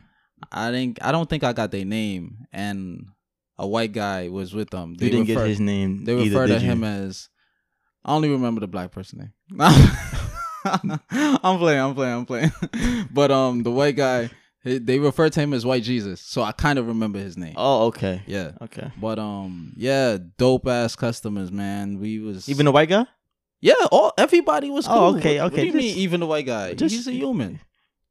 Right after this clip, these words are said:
Speaker 1: He's not like the other type of white
Speaker 2: This
Speaker 1: people.
Speaker 2: nigga,
Speaker 1: <laughs>
Speaker 2: this nigga show.
Speaker 1: But, um, yeah,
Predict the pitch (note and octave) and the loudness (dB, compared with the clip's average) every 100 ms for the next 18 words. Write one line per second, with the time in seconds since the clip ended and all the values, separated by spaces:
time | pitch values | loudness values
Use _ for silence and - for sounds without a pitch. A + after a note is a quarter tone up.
0 | _ G3+ G3+ G#3 G3+ F#3 E3 - - D#3 | _ -4 -2 -4 -2 -2 -2 -6 -4 0
1 | E3+ D#3+ D3 B2 G2+ G2+ G2 E3 C#3 A#2+ | 0 0 -2 -6 -6 -6 -4 0 2 0
2 | - - F3 B2+ - - - - E3+ - | -2 0 0 0 -4 -10 -12 -6 -6 -4
3 | A3+ G#3 G3+ A#3+ B3 E3+ C3+ D3 D3+ G2+ | -8 -6 0 6 8 8 8 6 6 0
4 | A#2+ A#2 A#2 A2 G#2 G2+ G#2 A#2+ F3 | -4 -2 -2 -4 -6 -6 -4 0 0